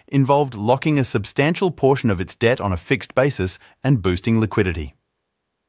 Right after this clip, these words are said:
This forward-thinking approach underlined the importance of preparedness in uncertain times. Effective management of working capital is essential when navigating inflation.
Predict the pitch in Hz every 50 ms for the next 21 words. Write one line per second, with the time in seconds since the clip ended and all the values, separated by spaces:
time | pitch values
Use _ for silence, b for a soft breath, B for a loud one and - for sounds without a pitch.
0 | _ - 147 190 202 - - - 170 160 151 147 135 117 - 143 147 135 135 123
1 | 113 90 - - 107 107 113 - - - _ - 156 190 214 202 190 160 156 156
2 | 160 156 143 131 127 117 107 101 95 - 143 143 143 147 135 - 120 104 - -
3 | 101 - - 139 156 160 131 101 87 90 - - 123 123 - - 127 135 147 139
4 | - - 135 139 107 135 120 - 135 147 156 107 78 69 - - - _ _ _
5 | _ _ _ _ _ _ _ _ _ _ _ _ _ _ _ _ _ _ - 127
6 | - - - 185 196 - - 180 143 123 131 127 135 139 123 113 117 107 95 -
7 | 98 87 87 98 113 123 - - - 117 104 - - 123 120 - 101 107 101 76
8 | - _ _ - 135 123 120 123 - - - 151 170 180 - - 95 82 85 95
9 | 113 120 131 131 143 170 170 165 120 120 101 101 98 92 90 87 82 - 92 90
10 | 87 - - 80 69